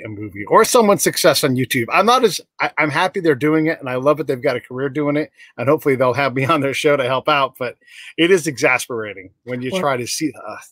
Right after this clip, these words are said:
Speaker 2: I completely agree.
Speaker 1: anyway.
Speaker 2: What's equally exasperating on the flip side is, uh, again, I, I teach, uh, at a high school, a filmmaking magnet here,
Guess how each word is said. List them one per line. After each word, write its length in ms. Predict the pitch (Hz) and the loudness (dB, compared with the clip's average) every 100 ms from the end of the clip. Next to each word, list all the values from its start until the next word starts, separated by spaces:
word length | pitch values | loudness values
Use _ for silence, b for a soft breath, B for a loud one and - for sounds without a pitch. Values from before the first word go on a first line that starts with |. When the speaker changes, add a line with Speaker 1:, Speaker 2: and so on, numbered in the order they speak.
| _ _ - | _ _ -6
Speaker 2:
I 120 | 170 | -4
completely 280 | - 208 185 160 | -2 -2 -2 0
agree. 100 | 170 | 0
Speaker 1:
anyway. 140 | 156 | -4
Speaker 2:
What's 60 | 156 _ _ | -6 _ _
equally 420 | - 226 262 202 160 | -2 0 2 0 0
exasperating 420 | 151 156 165 147 | 0 0 -2 -4
on 60 | |
the 80 | 139 | -4
flip 200 | 127 156 | -4 -6
side 240 | - 143 135 | -4 -4 -2
is, 280 | 135 131 | -4 -8
uh, 300 | - 139 131 139 | -8 -6 -6 -6
again, 200 | 131 127 | -6 -4
I, 200 | 131 127 | -4 -6
I 60 | |
teach, 460 | 127 160 139 - - | -6 -6 -4 -4 -4
uh, 260 | 135 127 131 | -4 -6 -6
at 120 | 127 | -6
a 40 | 123 | -4
high 180 | 131 | -4
school, 360 | 127 - 135 131 | -4 -4 -4 -4
a 40 | |
filmmaking 440 | 123 143 135 127 123 | -2 0 0 0 -2
magnet 380 | 127 151 151 127 | 0 0 -2 -2
here, 320 | 120 120 | -6 -6